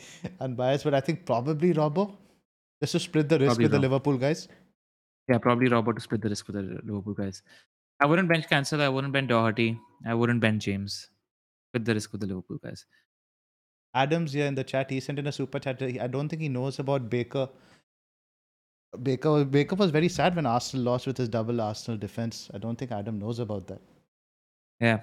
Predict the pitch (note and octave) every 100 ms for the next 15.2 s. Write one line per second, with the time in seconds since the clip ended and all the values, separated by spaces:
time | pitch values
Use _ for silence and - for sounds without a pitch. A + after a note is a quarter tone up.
0 | - - D3 C#3 B2+ E3 D3 C#3+ C3 D3+
1 | G3 D3+ D3 D#3 C3 D#3+ D#3+ A2 A2+ A#2
2 | G#2 - - _ - _ _ - G#2+ A2
3 | B2 A#2+ A#2 A2+ G#2+ A2 G#2 A#2+ - -
4 | A2 A2+ A2 A2 A2 G#2+ G#2+ G#2+ G#2+ G#2
5 | - - _ _ _ - C3+ D3 F#3+ G#3
6 | G#3+ E3+ D3+ F#3+ A3+ F3+ D#3 D3+ D3+ D3+
7 | D#3 C3+ A#2+ G#2+ - - _ _ _ _
8 | _ _ _ D3 D3+ D3+ D3 D3 - B2+
9 | - _ _ _ _ _ _ _ _ _
10 | _ _ _ _ _ D3+ C#3+ D3 A2+ G#2+
11 | - _ _ _ _ _ _ _ _ _
12 | - C3 B2 G#2+ G#2 - _ _ _ _
13 | _ _ _ _ - F3+ A3+ G3 F3 F3+
14 | F3 D#3+ D3+ E3 D#3+ D#3+ D#3 D3 C3 D#3
15 | -